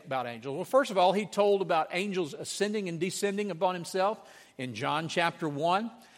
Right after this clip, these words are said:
Uh, we also see that he mentioned, uh, in, in, uh, Matthew chapter twenty-six,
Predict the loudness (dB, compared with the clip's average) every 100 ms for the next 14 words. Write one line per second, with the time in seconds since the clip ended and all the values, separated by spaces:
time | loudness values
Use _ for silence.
0 | -6 -2 -2 -2 -2 4 4 4 0 -2
1 | 2 2 2 -2 -2 -4 -2 -2 0 -2
2 | -4 -16 -10 -4 -2 -4 -4 -4 -4 -8
3 | -8 -8 -4 -4 -2 0 0 2 -2 4
4 | 4 2 -6 -4 -4 -4 6 6 6 -2